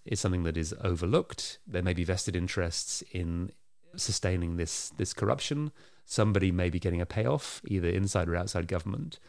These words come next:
So I would say to, uh, to, to the U four donors, you know, I, I think you need to look at this on three levels. Loss of aid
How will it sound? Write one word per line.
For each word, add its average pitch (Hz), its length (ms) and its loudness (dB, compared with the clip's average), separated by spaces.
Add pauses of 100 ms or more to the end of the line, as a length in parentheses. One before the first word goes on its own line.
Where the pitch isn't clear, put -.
(300)
So 117 120 4
I 113 60 8
would 120 100 6
say 147 140 6
to, 117 140 6
uh, 110 100 4
to, 98 200 0
to - 180 -6
the 92 80 2
U 95 80 4
four 104 160 2
donors, 95 500 2 (220)
you 117 80 2
know, 117 260 4
I, - 140 -2
I - 20 4
think 131 160 6
you 120 60 4
need 113 100 4
to - 240 -4
look 113 80 2
at 113 60 2
this 110 120 2
on 95 80 0
three 101 200 2
levels. 98 420 -2 (580)
Loss 139 280 4
of 104 80 4
aid 92 340 2